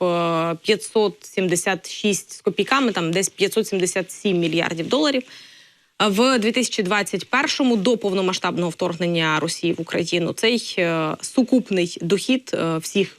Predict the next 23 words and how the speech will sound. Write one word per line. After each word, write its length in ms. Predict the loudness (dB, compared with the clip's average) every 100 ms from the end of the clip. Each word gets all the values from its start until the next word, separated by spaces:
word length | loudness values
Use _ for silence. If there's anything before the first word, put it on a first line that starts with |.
| -2
мільярдерів 680 | 0 2 0 0 0 0 -4
Росії 440 | -6 -4 0 2 2
був 300 | 2 0 -2
шістсот 480 | -4 -2 -2 -2 -4
шість 480 | -4 -2 -2 -4
мільярдів 580 | -4 0 2 0 -2 -6 -8 -20 _ _
доларів. 400 | 0 2 2 -2
Тобто 380 | -4 -6 0 0
наразі 420 | 2 2 2 2
він 160 | 0 -2
ще 340 | -2 0 0
вищий, 460 | 2 0 0 -2 -4
ніж 300 | 0 0 0
до 140 | 0 0
початку, 600 | 0 -2 -2 -4 -2 -4 -4 -20 -20 -4
а, 400 | 0 2 2 2
війни, 480 | 2 2 2 0 -2 -6
е, 140 | -4
з 220 | -4 -4
Україною. 680 | -2 -2 -2 -2 -2 -2 -6 -10 -12 -12 -6
У 140 | 0 2
трійці 340 | 4 2 2
лідерів 460 | 0 2 0 -2